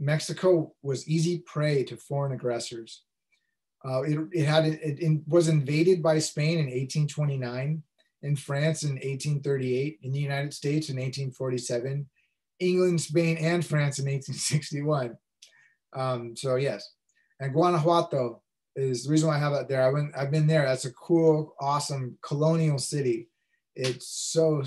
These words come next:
really, it's just a special city, and it has remnants. It's one of the most, like, I don't know, uh, uh, symbolic of the Mex-,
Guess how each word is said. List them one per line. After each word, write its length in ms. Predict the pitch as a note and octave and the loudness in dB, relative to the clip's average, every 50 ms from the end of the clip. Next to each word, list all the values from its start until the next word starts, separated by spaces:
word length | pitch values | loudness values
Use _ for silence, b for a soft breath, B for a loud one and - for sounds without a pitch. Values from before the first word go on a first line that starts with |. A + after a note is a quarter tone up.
| C3+ | -6
really, 400 | D3 C#3 D3 D3+ D3+ D3 C#3 B2+ | -6 -4 -2 0 0 0 -2 -2
it's 280 | B2+ - C3+ B2+ - - | -4 -4 -4 -4 -4 -6
just 300 | - D#3 D3 B2+ - - | -6 -4 -4 -4 -4 -6
a 60 | B2+ | -8
special 440 | - - - - C#3 C3 - C#3+ C3+ | -10 -10 -6 -4 -4 -4 -2 -4 -6
city, 540 | C3 - - D3+ C#3+ C3+ B2+ A#2+ A#2 A#2 - _ _ _ _ _ _ _ | -6 -6 -6 -6 -4 -4 -4 -4 -4 -6 -10 _ _ _ _ _ _ _
and 160 | - C3+ C3+ C#3 | -10 -6 -6 -4
it 100 | C3+ B2+ | -4 -4
has 220 | C3 C3+ B2 A#2+ | -4 -4 -6 -4
remnants. 800 | A#2+ C3 C#3 D3 D#3 D#3 D3+ C#3 B2 - - - - - _ _ _ - | -4 -4 0 2 4 4 4 2 0 -4 -8 -14 -18 -18 _ _ _ -6
It's 220 | C#3 C3+ - - | -6 -6 -4 -2
one 100 | D#3 F3 | 0 2
of 120 | F3+ E3+ D3+ | 2 2 2
the 120 | D#3 E3+ | 2 2
most, 400 | E3+ E3 E3 D#3+ D#3+ D3+ - - | 4 4 2 2 2 0 -2 -4
like, 300 | D3+ C#3+ C#3 C3 B2+ - _ _ _ _ _ _ _ _ _ _ _ _ _ - | -2 -2 -2 -2 -4 -8 _ _ _ _ _ _ _ _ _ _ _ _ _ -8
I 60 | C#3 | -4
don't 160 | C3+ C#3+ C#3 C3+ | -2 -2 -2 -2
know, 340 | B2+ A#2+ A#2+ A#2 A#2 A#2 - _ _ _ - B2 | -2 -2 0 -2 -2 -4 -6 _ _ _ -14 -12
uh, 280 | B2 B2 B2 - B2+ A#2+ | -10 -10 -10 -8 -8 -8
uh, 40 | |
symbolic 720 | - - - F#3 F#3 F3+ D#3+ C#3+ C#3+ C#3 D3+ D3+ C#3 B2+ - | -8 -6 2 4 4 4 4 4 4 4 2 2 0 0 -2
of 120 | C#3+ A#2+ A#2 | -4 -6 -4
the 160 | B2+ B2 A#2 | -2 -4 -2
Mex-, 500 | A#2+ C#3 - - - D3+ - - - | -4 -6 -12 -16 -16 -14 -14 -14 -14